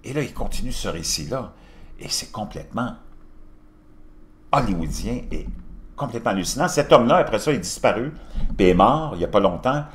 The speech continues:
puis tout ce temps-là, il l'a vécu aux Philippines. Puis il n'y a jamais eu aucune enquête, rien sur lui. Et là, tout le récit continue, toute l'histoire continue,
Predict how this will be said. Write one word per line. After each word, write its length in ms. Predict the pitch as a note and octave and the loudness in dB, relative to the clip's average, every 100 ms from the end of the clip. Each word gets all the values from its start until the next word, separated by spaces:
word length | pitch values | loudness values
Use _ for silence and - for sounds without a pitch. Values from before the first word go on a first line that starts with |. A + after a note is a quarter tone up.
| - | -16
puis 120 | - - | -10 -6
tout 180 | C#3+ | -6
ce 120 | - A2 | -2 -2
temps-là, 320 | A2 G2 A#2 | 2 2 4
il 80 | G2 | 4
l'a 60 | |
vécu 300 | E2 D#2+ - | 2 0 -2
aux 60 | F#2 | -4
Philippines. 560 | - F#2+ C#2+ F#2 D2+ D2 - - - - - - | -4 -8 -8 -6 -6 -8 -12 -16 -16 -18 -18 -20
Puis 100 | - | -10
il 20 | |
n'y 40 | - | -8
a 40 | |
jamais 420 | - A2+ A2 G#2 - - | -2 0 0 -6 -10 -12
eu 180 | - G2 - - - - | -6 -6 -6 -16 -8 -2
aucune 340 | B2 B2+ G#2+ | -2 -2 -2
enquête, 380 | F2 - A2 A2+ - - - | -2 0 -2 -2 -10 -20 -10
rien 460 | - - F2+ C3 D#2 | -8 -6 -2 0 -2
sur 260 | - - D2 | -8 -6 -6
lui. 240 | C2+ C#2 - - - - - - - _ - - - - - - - - - - - - - - - - - - - - - - - - - - | -6 -12 -12 -20 -20 -20 -20 -20 -20 _ -20 -20 -16 -14 -14 -16 -18 -12 -8 -6 -6 -8 -10 -12 -16 -18 -18 -20 -20 -20 -20 -20 -20 -20 -20 -6
Et 120 | G#2 | 2
là, 120 | G#2+ | 2
tout 160 | A#2 C#3+ A2 | 2 -2 2
le 80 | G2+ | 4
récit 380 | F#2 - B2 | 4 -2 -4
continue, 500 | - F#2 - F2 G2+ | -4 -6 -6 -6 -6
toute 180 | G2 B2+ | -6 -8
l'histoire 340 | G2 - A2+ - | -6 0 2 2
continue, 520 | - - D#2+ F2+ | 0 -2 -4 -4